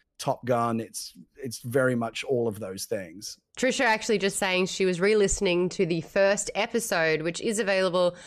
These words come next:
Speaker 2: I mean, you can listen to them, uh, on your Twitch, which is twitch dot T V slash,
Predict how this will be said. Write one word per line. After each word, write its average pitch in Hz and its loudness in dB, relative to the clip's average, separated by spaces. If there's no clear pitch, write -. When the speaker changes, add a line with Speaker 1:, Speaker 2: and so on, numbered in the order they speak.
Speaker 2:
I - -8
mean, 202 2
you 196 2
can 190 2
listen 208 0
to 202 -2
them, 175 2
uh, 170 2
on 170 2
your 226 4
Twitch, 302 -2
which 190 -2
is 170 -2
twitch - -2
dot - -2
T - -4
V 170 -2
slash, 165 -2